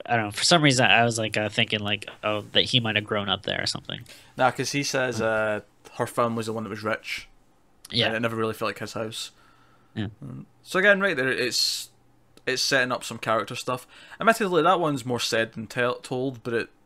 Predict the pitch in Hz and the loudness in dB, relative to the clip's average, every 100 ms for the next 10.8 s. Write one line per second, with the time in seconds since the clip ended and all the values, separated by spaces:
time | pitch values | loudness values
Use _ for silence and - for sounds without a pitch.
0 | _ _ - 107 - 123 - - - 120 | _ _ -6 -2 2 2 0 -8 -8 -6
1 | 113 110 _ _ _ _ _ _ _ _ | -6 -10 _ _ _ _ _ _ _ _
2 | _ _ - 120 139 139 123 127 - - | _ _ -8 -4 -2 0 0 0 -2 -8
3 | - 120 113 113 113 139 135 - _ _ | -10 -8 -8 -6 -6 -8 -10 -16 _ _
4 | 131 123 - - - - - _ _ _ | -4 -4 -2 -4 -6 -16 -20 _ _ _
5 | - 220 285 269 254 196 - 135 139 185 | -8 -2 -2 -2 -2 -4 -2 -2 0 -2
6 | - 117 98 120 123 113 - 127 151 185 | -6 -6 -6 -4 -2 -2 -4 -6 -4 -4
7 | 190 170 139 127 - - _ _ _ _ | -4 -6 -4 -6 -6 -18 _ _ _ _
8 | _ _ _ _ 143 170 190 202 185 127 | _ _ _ _ 4 4 2 -2 -2 2
9 | 123 104 110 120 123 113 113 120 - 113 | 2 2 -2 -2 -6 -8 -6 -6 -4 -2
10 | 117 123 - 117 113 113 113 | -2 -2 -6 -4 0 0 -2